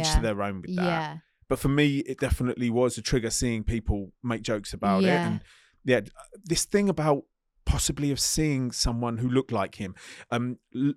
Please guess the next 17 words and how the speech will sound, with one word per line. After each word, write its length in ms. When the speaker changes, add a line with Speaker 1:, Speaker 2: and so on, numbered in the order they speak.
Speaker 2:
light 480
skin, 400
but 160
from 160
Sri 260
Lankan 460
background, 640
Speaker 1:
Right. 360
Speaker 2:
stubble, 760
kind 280
of 60
wavy 400
hair, 340
glasses. 600
I'm 120
pretty 260
sure 540